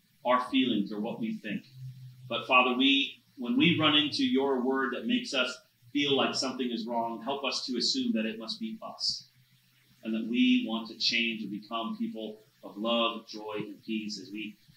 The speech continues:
live with you and walk with you and pray like Jesus taught us to pray, Father.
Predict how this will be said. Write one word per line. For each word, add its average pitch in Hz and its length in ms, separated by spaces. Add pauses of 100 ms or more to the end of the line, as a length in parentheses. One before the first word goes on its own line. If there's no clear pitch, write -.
(140)
live 127 280
with 131 180
you 127 300
and 104 140
walk 117 320
with 120 200
you 117 340
and - 140 (140)
pray 135 440
like 113 220
Jesus 226 500
taught 202 180
us - 140
to - 220
pray, 110 180
Father. 92 220